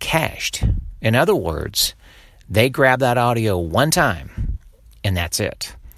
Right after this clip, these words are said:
You can't change the commercial inside it. That,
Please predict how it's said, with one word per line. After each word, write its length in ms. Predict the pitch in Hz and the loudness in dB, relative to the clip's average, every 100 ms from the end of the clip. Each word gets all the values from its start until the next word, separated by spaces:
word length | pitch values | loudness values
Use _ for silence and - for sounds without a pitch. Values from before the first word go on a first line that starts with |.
| - - - | -20 -18 -8
You 120 | 98 | -6
can't 300 | - 110 - | 0 -2 0
change 400 | - 110 104 95 | 0 0 0 -2
the 60 | |
commercial 500 | 92 110 110 117 127 | -2 -2 0 0 0
inside 480 | 127 123 - 120 123 | 0 2 4 4 2
it. 340 | 165 - - - - - - | -2 -2 -4 -6 -12 -20 -16
That, 640 | - 101 101 98 - - | -6 0 2 0 -4 -10